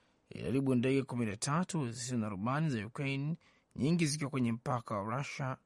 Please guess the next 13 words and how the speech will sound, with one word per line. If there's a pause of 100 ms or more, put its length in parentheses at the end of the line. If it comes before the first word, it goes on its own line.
(100)
na
Ukraine. (2500)
Madaktari
wa
Kipalestina (220)
wamesema
shambulizi
la
anga
la
Israel
hii
leo